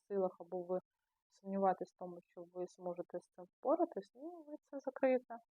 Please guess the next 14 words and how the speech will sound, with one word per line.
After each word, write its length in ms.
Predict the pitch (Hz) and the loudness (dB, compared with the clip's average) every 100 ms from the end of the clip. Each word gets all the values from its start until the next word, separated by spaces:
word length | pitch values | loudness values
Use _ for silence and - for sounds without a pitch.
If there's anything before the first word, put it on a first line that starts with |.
| _ _ | _ _
абсолютно. 540 | - - 208 220 214 - _ _ _ | -20 -8 -4 -4 -6 -12 _ _ _
Ви 120 | 208 | 4
навіть 260 | 220 226 226 | 6 8 4
побачите 500 | 202 220 214 208 196 | 10 12 12 6 0
якісь, 420 | - 196 - - | -4 -8 -8 -6
е, 340 | 185 185 185 180 - _ _ _ _ | 0 4 4 2 -6 _ _ _ _
проекції 460 | - 196 196 - 196 | 4 6 6 -2 0
того, 240 | 190 254 | 6 6
що 140 | 269 - | 6 0
це 160 | - | -14
дійсно 400 | 165 185 214 190 | -10 -8 -8 -10
так 160 | - - _ | -16 -18 _
і 40 | 175 | -20
є. 200 | 165 | -20